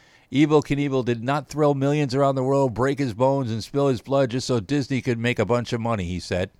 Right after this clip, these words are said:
So basically, there you go. So Evel Knievel's son is suing Disney. We'll see how that works out.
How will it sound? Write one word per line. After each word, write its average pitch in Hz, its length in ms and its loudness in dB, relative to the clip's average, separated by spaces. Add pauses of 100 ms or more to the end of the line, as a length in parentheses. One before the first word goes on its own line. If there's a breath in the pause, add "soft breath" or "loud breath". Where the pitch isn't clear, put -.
(560 loud breath)
So - 180 -2
basically, 110 540 0
there 107 140 2
you 107 140 0
go. 90 220 -2
So 92 180 -12
Evel 123 300 -8
Knievel's 120 480 -8
son 117 320 -2
is 92 220 -8
suing 104 420 -8
Disney. 87 380 -10
We'll - 160 -20
see - 140 -16
how 92 100 -6
that 85 200 -10
works - 280 -16
out. 90 180 -8